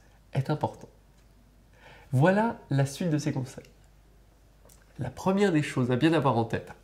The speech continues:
à mon avis, c'est qu'il n'y a pas de petite contribution. Une correction orthographique ou grammaticale, un paragraphe remanié, cela vaut tout autant qu'un article créé, à mon avis.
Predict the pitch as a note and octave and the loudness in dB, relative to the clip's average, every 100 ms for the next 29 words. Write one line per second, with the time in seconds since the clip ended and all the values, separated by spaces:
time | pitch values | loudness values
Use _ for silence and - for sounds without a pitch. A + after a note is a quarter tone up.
0 | - D3 D3 F#3 D#3 - - - - - | 0 4 4 4 2 2 -6 -8 -18 -20
1 | - - - - - G#3 - F#3 F#3+ F#3+ | -20 -20 -20 -10 -2 -2 0 0 0 0
2 | A3+ E3 - - G3 - - - A#2 - | -2 -2 -4 0 0 0 -8 -6 -6 -6
3 | - - - - - - C3+ G3 G3+ B3 | -10 -12 -18 -20 -20 -14 0 4 6 6
4 | A#3+ - - D#3 C3+ - C3 - - - | 4 0 2 4 4 2 -2 -2 -12 -18
5 | - - - - F#3+ F3+ G3 F#3 F3 B2 | -20 -20 -20 -4 0 4 4 4 2 -4
6 | - - - - C#3 G3+ G3 A3 F#3+ E3+ | -6 -6 -12 -12 0 2 2 2 2 2
7 | C#3 C3+ - F3 C#3 B2 B2+ D#3 - - | 2 -2 -2 0 2 2 0 -2 -12 -20
8 | - - A3 B3+ F#3 E3 E3+ E3 - C4 | -6 2 6 6 4 2 4 2 0 -4
9 | - E3 - B2+ - - - - C#3+ C#3+ | 0 -2 0 -2 -2 -6 -8 -2 0 -2
10 | - D#3+ - - - B2 C3+ D3+ - D3 | -4 -8 -8 -12 -4 0 0 -4 -6 -4
11 | D3+ D#3+ C3 - | -2 0 -2 -4